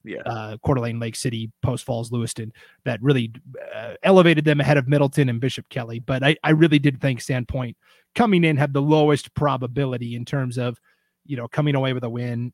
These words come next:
Speaker 2: and they went two and out. Um, they lost to Preston and Middleton. No shame there. And Daly Driggs made the second team,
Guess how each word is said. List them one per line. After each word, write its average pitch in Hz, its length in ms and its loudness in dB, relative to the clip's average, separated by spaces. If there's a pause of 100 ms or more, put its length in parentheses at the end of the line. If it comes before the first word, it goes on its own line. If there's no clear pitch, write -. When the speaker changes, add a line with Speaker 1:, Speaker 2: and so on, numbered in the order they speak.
Speaker 2:
and 123 220 -8
they 127 80 -4
went 135 220 -2 (200)
two 160 200 0
and 185 80 2
out. 135 240 -4 (500)
Um, 127 380 -6 (140)
they 131 120 -8
lost 127 420 -4
to 127 280 -2
Preston 143 800 0
and 139 260 -2
Middleton. 131 520 -2 (100)
No 123 160 -4
shame 139 320 0
there. 127 260 -4 (380)
And 135 280 0
Daly 160 320 2
Driggs 131 520 0
made 120 260 -6
the 120 140 -8
second - 480 -10
team, 120 320 -14